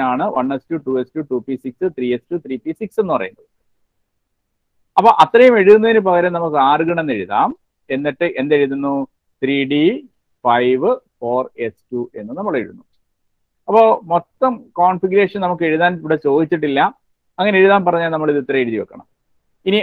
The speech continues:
atomic number എഴുതാൻ പറഞ്ഞിട്ടുണ്ട് നമുക്ക്.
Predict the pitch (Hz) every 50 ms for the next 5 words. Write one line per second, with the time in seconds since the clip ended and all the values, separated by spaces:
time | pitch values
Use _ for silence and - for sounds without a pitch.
0 | - - 160 - - 226 247 247 269 240 226 226 214 202 196 196 196 196 - -
1 | 151 151 156 170 170 170 156 _ - 143 131 139 147 143 131 131 127 123 117 113
2 | 107 107 - 143 175 190